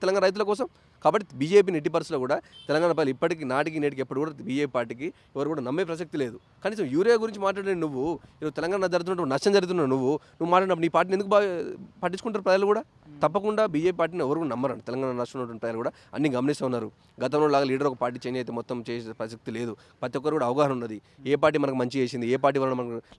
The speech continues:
Speaker 1: లాభం జరిగింది చెప్పేసి ప్రజలు కూడా చూసుకుంటా ఉన్నారు.
Speaker 2: అంటే పదేళ్ల కాలం పాటు కూడా నేనే ముఖ్యమంత్రి కొనసాగుతా అంటూ రేవంత్ రెడ్డి కూడా వ్యాఖ్యలు చేశారు. దీన్ని అంతా కూడా కాంగ్రెస్ పార్టీ నేతలే విమర్శిస్తున్నటువంటి పరిస్థితి. కొ-, కోమటిరెడ్డి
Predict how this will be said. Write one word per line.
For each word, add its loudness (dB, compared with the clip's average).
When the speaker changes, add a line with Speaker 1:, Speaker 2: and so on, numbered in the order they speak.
Speaker 1:
లాభం 4
జరిగింది 0
చెప్పేసి -10
ప్రజలు -4
కూడా -6
చూసుకుంటా -10
ఉన్నారు. -6
Speaker 2:
అంటే -14
పదేళ్ల -14
కాలం -6
పాటు -2
కూడా 0
నేనే -4
ముఖ్యమంత్రి -6
కొనసాగుతా -4
అంటూ -8
రేవంత్ -4
రెడ్డి -8
కూడా -6
వ్యాఖ్యలు -6
చేశారు. -12
దీన్ని -2
అంతా -2
కూడా 0
కాంగ్రెస్ -2
పార్టీ 0
నేతలే -6
విమర్శిస్తున్నటువంటి -8
పరిస్థితి. -10
కొ-, -20
కోమటిరెడ్డి -2